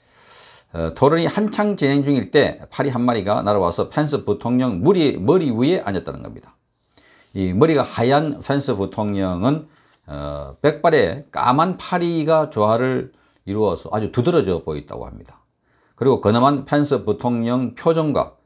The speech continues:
묘한 대비를 이루면서 시청자의 시선을 빼앗았다고 합니다.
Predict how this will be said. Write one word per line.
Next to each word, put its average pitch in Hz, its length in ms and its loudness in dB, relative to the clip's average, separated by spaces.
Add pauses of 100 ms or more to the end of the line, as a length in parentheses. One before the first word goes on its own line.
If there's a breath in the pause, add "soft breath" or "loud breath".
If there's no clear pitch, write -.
(160)
묘한 104 320 -2
대비를 135 600 2
이루면서 104 500 -2 (320 soft breath)
시청자의 127 560 -2
시선을 131 880 -2
빼앗았다고 87 560 -6
합니다. 62 360 -18